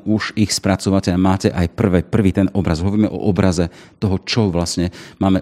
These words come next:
očakávať od toho vysokoškolstva v popandemickej dobe. Poďme ešte predtým, ako budeme riešiť problémy, takéto pozitívne prekvapenie, aspoň čo som si všimol v rámci toho, čo ste tam vyhodnocovali. Okolo osemdesiat percent vysokoškolákov hovorí o tom teda, že študujú, pretože to chcú študovať, že tie vecové veci chcú študovať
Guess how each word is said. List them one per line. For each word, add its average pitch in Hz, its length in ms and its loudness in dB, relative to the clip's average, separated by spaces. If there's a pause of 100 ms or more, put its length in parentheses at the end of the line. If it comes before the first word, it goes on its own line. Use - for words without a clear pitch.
očakávať 82 640 0
od 85 160 -2
toho 90 160 -2
vysokoškolstva 85 800 -4
v - 60 -20 (100)
popandemickej 80 720 0
dobe. 85 240 2 (480)
Poďme 175 320 -2
ešte 117 240 -4
predtým, 120 240 0
ako 120 160 -2
budeme 113 160 0
riešiť 107 320 -4
problémy, 92 880 -2
takéto 90 640 -2
pozitívne 107 560 0
prekvapenie, 90 560 0
aspoň - 160 -8
čo - 160 -4
som 92 80 0
si - 80 0
všimol 92 480 2
v 82 240 -4
rámci 85 240 0
toho, 87 160 0
čo 95 160 -4
ste 98 80 -2
tam 92 160 2
vyhodnocovali. 90 720 2 (400)
Okolo 101 240 0
osemdesiat 120 400 -2
percent 104 480 0
vysokoškolákov 90 1120 0
hovorí 92 320 2
o - 160 -6
tom - 160 -2
teda, 92 320 -2
že 92 220 -4
študujú, 90 560 -4
pretože 98 320 -2
to 92 160 -6
chcú - 240 -8
študovať, 90 560 -4
že - 0 -
tie 95 160 0
vecové 87 320 -2
veci 85 240 -4
chcú - 160 -4
študovať 101 400 -2